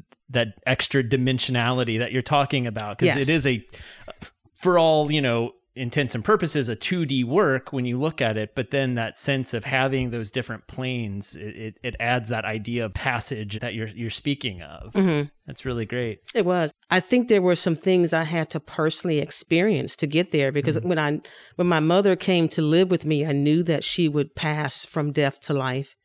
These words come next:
Speaker 2: in my home. And at first it seemed somewhat spooky until I really prayed about it. And then when I, when I stopped looking at it as, "Oh, she's going to die in my home,"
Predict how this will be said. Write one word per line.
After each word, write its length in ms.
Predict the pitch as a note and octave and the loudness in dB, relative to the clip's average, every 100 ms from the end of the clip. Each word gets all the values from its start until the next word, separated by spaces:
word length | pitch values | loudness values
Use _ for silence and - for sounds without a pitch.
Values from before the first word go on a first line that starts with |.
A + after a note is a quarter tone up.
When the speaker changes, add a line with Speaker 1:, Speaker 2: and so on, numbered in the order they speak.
| - | -6
Speaker 2:
in 140 | D#3 | -2
my 140 | C#3+ C3+ | -2 -2
home. 500 | C#3 D#3+ D#3 C3 C#3+ _ _ _ _ _ | -2 0 0 -2 -8 _ _ _ _ _
And 120 | F3+ D#3+ | -2 -2
at 100 | - | -2
first 460 | - F3 F#3+ - | -4 0 0 0
it 160 | D3 C#3 | -2 -4
seemed 600 | - F3 D3+ D3 C#3+ - _ - | -4 0 0 0 -2 -4 _ -8
somewhat 360 | - G3+ D3 | -4 -2 0
spooky 600 | - - E3+ E3+ A2 C3+ _ _ _ | -2 0 0 0 -6 -8 _ _ _
until 380 | D#3 D#3 - D#3+ | -4 -2 0 0
I 60 | C#3 | 0
really 300 | C#3 D3+ C#3+ | -2 -2 -4
prayed 440 | - D#3 C#3 B2+ | -8 -4 -2 -4
about 360 | B2+ C3 C3+ - | -8 -14 -16 -18
it. 120 | - _ _ _ _ _ _ - | -20 _ _ _ _ _ _ -4
And 120 | E3 | 0
then 80 | E3 | 2
when 140 | D3+ | 0
I, 280 | C#3 C#3 C3+ | -2 -4 -4
when 160 | D#3 D3 | -4 -2
I 160 | C#3+ | -2
stopped 420 | C#3+ - F#3 E3 C#3+ | -4 -2 0 0 0
looking 420 | D#3 E3+ E3+ D#3 | -2 0 0 2
at 160 | C#3 | 0
it 140 | C3+ C3+ _ | -2 -6 _
as, 560 | - C#3 C#3 C#3+ C#3 - _ D#3 | -8 -6 -6 -8 -10 -14 _ -4
"Oh, 220 | D#3+ C3+ | -2 -2
she's 200 | - D3 | -2 -4
going 200 | D3 C3 | -4 -6
to 120 | B2+ | -8
die 420 | C#3+ D3 C#3 D3 | -8 -4 -2 -2
in 140 | C#3+ C3 | -2 -4
my 200 | C3+ C3+ | -8 -10
home," 640 | E3+ G3+ F3 B2 A#2 C3+ | -2 0 0 -2 -6 -10